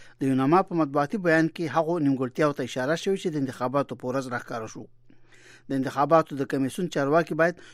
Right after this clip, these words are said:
د جمهوري ریاست د راتلونکو انتخاباتو نیټه هم زر تر زره اعلان کړي. د یونما په بیان کې د افغانستان له خلکو او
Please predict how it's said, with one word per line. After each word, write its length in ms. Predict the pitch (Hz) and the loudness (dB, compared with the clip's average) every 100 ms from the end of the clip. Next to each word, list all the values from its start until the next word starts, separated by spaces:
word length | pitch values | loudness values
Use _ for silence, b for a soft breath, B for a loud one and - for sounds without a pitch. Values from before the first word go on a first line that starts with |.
| B 147 | B -4
د 80 | 131 | 2
جمهوري 260 | 147 143 240 | 2 2 2
ریاست 240 | 196 - | 2 2
د 160 | 139 139 | -2 0
راتلونکو 360 | 127 156 139 131 | 0 0 -2 -4
انتخاباتو 520 | 117 127 135 123 131 | -4 -2 -2 -2 -2
نیټه 180 | 127 127 135 | -4 -4 -2
هم 80 | 156 165 b b 156 | -2 -4 b b -2
زر 120 | 139 | 0
تر 100 | 131 120 | -2 -2
زره 180 | 127 139 | 0 0
اعلان 260 | 156 147 120 - | 2 2 2 -6
کړي. 140 | 101 - - b b - | -12 -14 -20 b b -6
د 120 | 123 | -4
یونما 340 | 120 123 127 | -2 -2 -4
په 120 | 127 117 | -4 -2
بیان 200 | 131 180 | 0 2
کې 100 | 220 202 | 0 0
د 20 | 175 | 0
افغانستان 500 | 160 151 - 151 135 | 2 0 2 2 2
له 100 | - | 0
خلکو 340 | 160 - 196 B B B | -2 0 -6 B B B
او 60 | 156 | 4